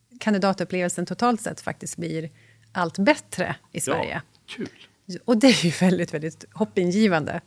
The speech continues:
Speaker 2: Ja.
Speaker 1: jag tycka. Och även då, som sagt, som vi har varit inne på flera gånger, att vill man jobba med sin kandidatupplevelse så är det oftast ganska små saker man behöver skruva på för att faktiskt göra skillnad.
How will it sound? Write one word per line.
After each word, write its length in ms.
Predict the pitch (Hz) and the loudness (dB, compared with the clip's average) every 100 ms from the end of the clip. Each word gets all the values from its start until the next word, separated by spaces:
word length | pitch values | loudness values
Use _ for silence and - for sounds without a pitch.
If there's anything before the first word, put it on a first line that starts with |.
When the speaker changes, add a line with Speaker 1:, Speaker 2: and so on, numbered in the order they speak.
| _ | _
Speaker 2:
Ja. 100 | - | 0
Speaker 1:
jag 80 | 165 | 0
tycka. 300 | 151 - - - - - - | -2 -8 -10 -12 -16 -16 -4
Och 260 | - 254 - | 0 0 2
även 320 | 214 185 175 | 2 4 2
då, 160 | 151 151 | 0 -2
som 160 | 165 | -4
sagt, 280 | 156 135 - | -4 -4 -6
som 220 | - 170 | -8 -6
vi 80 | 156 | -2
har 80 | 160 | -4
varit 140 | 156 | -4
inne 160 | 160 156 | -6 -8
på 80 | 156 | -8
flera 180 | 156 151 | -6 -6
gånger, 340 | 151 175 180 | -4 -4 -4
att 280 | 139 - - - | -4 -6 -16 -14
vill 320 | 185 208 226 | 2 4 6
man 160 | 196 170 | 4 4
jobba 260 | 160 156 175 | 2 0 0
med 120 | 165 | -2
sin 160 | 160 | -4
kandidatupplevelse 840 | 151 156 147 147 156 180 170 151 151 | -4 -4 -4 -4 -6 -4 -4 -6 -8
så 260 | 160 147 - - - - _ - | -6 -6 -8 -18 -20 -20 _ -2
är 280 | 196 220 190 | 2 4 2
det 100 | 156 | 0
oftast 540 | 151 - - 143 - | -6 -8 -10 -8 -8
ganska 280 | - 185 156 | -6 -6 -6
små 500 | - - 226 240 156 | -8 -2 2 2 2
saker 380 | - - - 156 | -2 -8 -8 -10
man 140 | 143 | -8
behöver 240 | 156 156 147 | -6 -6 -8
skruva 500 | - 196 170 165 190 | -4 0 0 -2 -6
på 220 | - 156 | -6 -10
för 280 | - 135 127 | -10 -10 -10
att 200 | 156 143 | -12 -10
faktiskt 400 | - 135 - - | -10 -12 -10 -10
göra 240 | 160 135 143 | -8 -8 -8
skillnad. 540 | 202 139 170 - 139 | -8 -6 -8 -8 -12